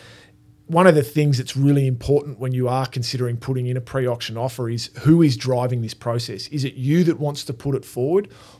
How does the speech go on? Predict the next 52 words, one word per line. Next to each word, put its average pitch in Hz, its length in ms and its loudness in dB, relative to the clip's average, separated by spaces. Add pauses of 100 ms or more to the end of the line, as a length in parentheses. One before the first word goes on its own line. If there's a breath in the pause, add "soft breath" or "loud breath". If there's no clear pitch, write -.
(120)
or 135 160 2
is 117 100 2
it 117 80 -8
the 120 140 -4
agent 127 400 0
that's 113 160 -6
really 127 280 2
encouraging 120 640 0
you 117 380 -4 (320 loud breath)
to 143 140 0
put 143 280 -4
the 127 140 0
offer 120 380 -2
in? 110 220 -8 (340 loud breath)
Because 139 220 4
if 147 120 4
it's 143 160 -6
the 135 140 0
agent, 147 460 2 (160)
there's 127 300 2
usually 139 680 4
a 113 60 -8
reason 120 380 -2
and 117 120 -4
a - 20 -4
motivation 113 580 -6
for 110 300 -6
it. 87 60 -10
And 117 80 -6
most 151 280 0
likely 143 380 0
that's 131 220 -2
going 127 260 -4
to 120 80 -6
be 131 240 0
that 120 120 -8
they've 117 220 -4
got, 117 200 -2 (240)
probably 160 400 0
got 127 240 -2
limited 127 400 0
other 120 260 -4
interest 143 400 -6
from 127 160 -6
other 117 180 -4
buyers, 127 600 -4 (560 loud breath)
um, 120 320 -4
or 127 120 -2
perhaps 131 300 -4
you 135 160 2
are 127 80 2
the 117 180 -6